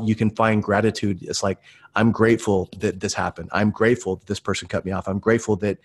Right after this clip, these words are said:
I didn't get this thing done in, in this business environment because now I learn."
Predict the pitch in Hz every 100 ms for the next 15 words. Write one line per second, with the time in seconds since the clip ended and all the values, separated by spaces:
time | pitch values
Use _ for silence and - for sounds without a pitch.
0 | - - 104 104 107 107 107 - 101 101
1 | 98 98 98 95 104 98 - 98 98 98
2 | 92 90 95 87 _ _ _ 101 - 135
3 | 120 104 104 - _ - 104 101 95 98
4 | 95 101 92 87